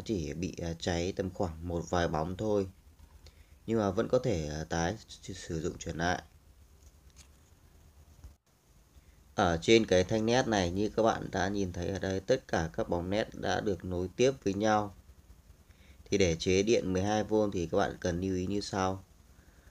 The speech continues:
Ở trên cái thanh nét này sẽ có ba đường mạch. Một, hai, ba như các bạn đã nhìn thấy ở đây. Thì, à, tất cả cái bóng nét này thì các bạn sẽ cần tách ra để sử dụng. Thì, à, với điện mười hai vôn thì chúng ta sẽ tách ra tầm khoảng ba bóng.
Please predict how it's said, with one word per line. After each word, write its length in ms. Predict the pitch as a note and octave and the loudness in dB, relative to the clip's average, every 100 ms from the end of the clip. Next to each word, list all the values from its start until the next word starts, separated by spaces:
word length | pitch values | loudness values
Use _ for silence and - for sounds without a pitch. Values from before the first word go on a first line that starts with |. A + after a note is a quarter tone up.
| - | -10
Ở 220 | G#2 F2 D2+ | -2 -2 0
trên 200 | G#2+ F2+ | 0 0
cái 80 | |
thanh 160 | F2 G#2 | -2 2
nét 200 | A2 B2+ | 2 2
này 280 | G2+ E2 D#2+ | 0 0 -2
sẽ 180 | - G2+ | -4 -2
có 180 | F2 | 0
ba 300 | E2+ G#2 G#2+ | 0 4 4
đường 240 | G2+ F#2 F2 | 4 2 0
mạch. 180 | D#2+ D#2+ - _ _ _ _ _ _ _ - - - _ _ | -2 -2 -12 _ _ _ _ _ _ _ -20 -20 -20 _ _
Một, 260 | F#2+ F2 E2 - | -2 0 0 -6
hai, 300 | G2+ F#2+ F#2 | -4 -2 0
ba 400 | F#2+ F#2+ F#2 F#2 - - - | 2 2 0 -6 -16 -20 -12
như 120 | F2+ | -4
các 60 | F#2+ | -2
bạn 160 | - | -2
đã 120 | - | -4
nhìn 200 | E2+ F2 | -6 -6
thấy 140 | D#2+ D#2+ | -6 -6
ở 100 | F2+ | -2
đây. 240 | F2 E2+ E2+ _ _ _ - _ _ _ | 0 -2 -4 _ _ _ -20 _ _ _
Thì, 200 | - F2 | -8 -4
à, 140 | E2+ D#2 | -2 0
tất 180 | - - | 0 2
cả 160 | F#2 D#2+ | 0 0
cái 80 | |
bóng 160 | D#2 E2 | -4 -4
nét 220 | G2 A2 | -2 -2
này 180 | G2+ E2 | -2 -4
thì 180 | E2 D#2 | -2 -4
các 120 | - | -2
bạn 220 | F#2 - | -2 -4
sẽ 160 | - C2+ | -6 -8
cần 440 | - F#2 E2 D#2+ - | -2 -2 -2 -6 -4
tách 220 | G#2+ - | -4 -2
ra 240 | G#2 G2+ | -2 -2
để 120 | F#2+ E2 | -2 -4
sử 220 | - D#2 | -6 -2
dụng. 160 | F2+ - F2+ | -2 -2 -10
Thì, 220 | E2 D#2+ | -8 -6
à, 160 | D#2 D2+ - - - _ - | -4 -6 -12 -20 -20 _ 0
với 100 | G#2 | 4
điện 220 | A2+ G2+ | 4 4
mười 100 | F#2+ | 0
hai 200 | G#2 G2 | 0 0
vôn 240 | G#2+ G#2+ | 2 2
thì 140 | F#2 E2 | 2 -2
chúng 140 | E2 | -2
ta 160 | E2 G2 | 0 0
sẽ 140 | - | -2
tách 240 | - A2 G#2+ | -4 -4 -2
ra 140 | G#2+ | -2
tầm 180 | - F2 | -2 -4
khoảng 300 | F#2 E2 - | -4 -4 0
ba 200 | F#2+ G2 | 4 4
bóng. 300 | F2+ E2 F#2+ | 2 -2 -4